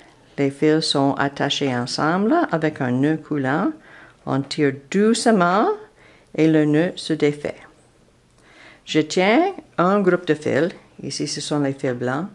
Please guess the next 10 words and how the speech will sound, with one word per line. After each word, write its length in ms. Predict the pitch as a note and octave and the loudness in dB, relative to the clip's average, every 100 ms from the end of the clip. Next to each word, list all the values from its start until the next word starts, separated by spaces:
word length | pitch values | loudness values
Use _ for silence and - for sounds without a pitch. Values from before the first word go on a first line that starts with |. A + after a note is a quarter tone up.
| - - - _ _ _ | -20 -20 -20 _ _ _
dans 140 | F#3+ | 2
ma 160 | G3+ G3 | 4 4
main 380 | F#3 E3+ E3+ F3 - _ _ | 4 2 0 -4 -10 _ _
gauche. 680 | D3+ C#3 - - - - - _ _ _ _ | -2 -2 -2 -6 -12 -12 -18 _ _ _ _
Ça, 260 | - - D#3 | -6 -2 -2
c'est 400 | D#3+ D#3+ F#3+ G#3+ - _ | 0 0 -2 -4 -16 _
la 120 | D#3+ D3+ | -8 -4
position 640 | F3 D#3+ D3 - C3 C3 | -4 -4 -6 -6 -6 -6
de 120 | B2+ | -8
base. 640 | B2 - - - - - | -8 -10 -12 -18 -14 -14